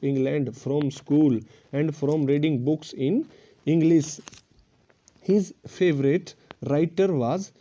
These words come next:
Thomas Hardy। वह इंग्लैंड के बारे में काफ़ी कुछ जानता था, स्कूल, बुक्स, इंग्लिश की बुकें, उसका फेवरेट राइटर कौन था?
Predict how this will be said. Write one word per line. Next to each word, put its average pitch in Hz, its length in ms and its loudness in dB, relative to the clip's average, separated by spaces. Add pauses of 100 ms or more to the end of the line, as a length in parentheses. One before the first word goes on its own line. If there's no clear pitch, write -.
(280)
Thomas 156 340 2 (380)
Hardy। 151 360 2 (1300)
वह 170 340 0 (180)
इंग्लैंड 165 360 0
के 156 120 0
बारे 135 260 0
में 196 220 0
काफ़ी 143 360 -4
कुछ 175 280 -2
जानता 120 400 -2
था, 196 240 -6 (340)
स्कूल, 180 500 2 (520)
बुक्स, 165 440 0 (1040)
इंग्लिश 165 240 2
की 170 120 0
बुकें, 151 360 2
उसका 170 440 -4
फेवरेट 170 560 0
राइटर 156 260 -2
कौन 139 260 -2
था? 156 280 -6